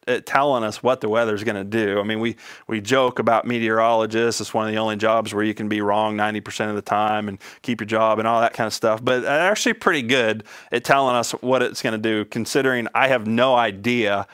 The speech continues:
how they do that, how they <laughs> know. Uh, I just don't follow or understand the science, I guess. I'm not,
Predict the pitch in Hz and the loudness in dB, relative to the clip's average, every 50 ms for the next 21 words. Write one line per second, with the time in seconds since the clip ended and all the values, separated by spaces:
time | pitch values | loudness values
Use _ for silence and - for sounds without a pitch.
0 | - - _ - 131 127 127 120 107 117 113 107 98 123 123 107 92 92 82 85 | -20 -16 _ 2 2 4 4 4 2 2 0 0 0 0 0 0 0 0 0 0
1 | - - - 127 127 131 143 131 143 135 139 - 190 156 139 - - - - - | -2 0 2 2 4 4 2 2 0 0 0 2 2 2 2 0 -4 -10 -12 -2
2 | - 127 127 127 123 123 110 120 131 123 127 131 120 139 139 127 123 117 - - | 2 2 4 4 4 4 4 2 2 2 0 0 2 2 2 2 0 -4 -8 -10
3 | _ - 117 110 - - - 147 131 127 123 123 120 117 117 123 120 110 - - | _ -10 -10 -10 -2 2 4 4 6 6 4 4 4 4 4 2 2 0 -2 0
4 | 120 120 117 104 98 - - 131 123 135 139 - 107 101 - - 107 101 101 104 | -2 -2 0 -2 -4 0 2 4 4 4 2 0 -2 -4 -4 -2 -2 -2 0 0
5 | 107 107 113 - - 107 110 117 113 - - _ | 0 0 0 0 0 0 0 0 -2 -2 -4 _